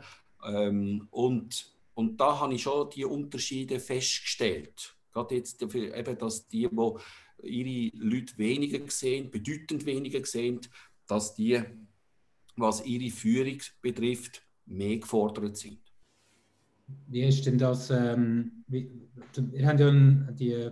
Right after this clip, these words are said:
Speaker 2: von der Schule her ganz viele Studierende bei euch, oder? Und das heisst, äh, die Kurse sind in einem Jahr auch weitergelaufen, respektive haben dort, äh, den Wechsel auch komplett müssen machen aufs Digitale.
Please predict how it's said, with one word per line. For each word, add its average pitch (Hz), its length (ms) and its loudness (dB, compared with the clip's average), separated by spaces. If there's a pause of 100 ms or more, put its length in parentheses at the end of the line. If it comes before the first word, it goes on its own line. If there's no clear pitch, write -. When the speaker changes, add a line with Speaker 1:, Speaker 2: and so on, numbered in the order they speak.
Speaker 2:
von 123 160 -2
der 123 80 -2
Schule 156 340 0
her 156 160 -4
ganz 151 280 -6
viele 131 120 0
Studierende 180 600 -4
bei 156 140 -2
euch, 202 300 -2
oder? 170 260 -4
Und 123 200 -4
das 123 140 -10
heisst, 123 340 -4
äh, 120 140 -2
die 117 100 -10
Kurse 135 340 4
sind 127 200 2
in 120 80 2
einem 120 120 4
Jahr 117 400 -2
auch 156 100 -2
weitergelaufen, 151 680 -8
respektive 123 500 -6
haben 113 200 -4
dort, 117 260 -6
äh, 110 160 -4
den 107 100 -8
Wechsel 113 380 -10
auch 131 240 -4
komplett 123 440 -4
müssen 131 280 0
machen 117 320 -6
aufs - 140 -10
Digitale. 139 720 -2